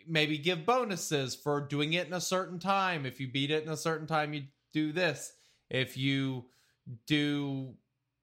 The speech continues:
you know, if you clear it with only so many attacks, you get this.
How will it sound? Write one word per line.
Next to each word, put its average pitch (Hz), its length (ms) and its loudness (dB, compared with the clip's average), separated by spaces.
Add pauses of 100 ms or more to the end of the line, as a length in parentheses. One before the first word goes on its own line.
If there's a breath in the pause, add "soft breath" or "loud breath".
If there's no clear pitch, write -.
(540)
you 151 320 0
know, 120 360 2
if 135 180 -6
you 139 120 0
clear 156 340 2
it 156 100 -2
with 156 160 2
only 165 240 2
so 180 240 2
many 175 240 0
attacks, 170 540 0
you 143 80 -2
get 151 340 2
this. 165 380 0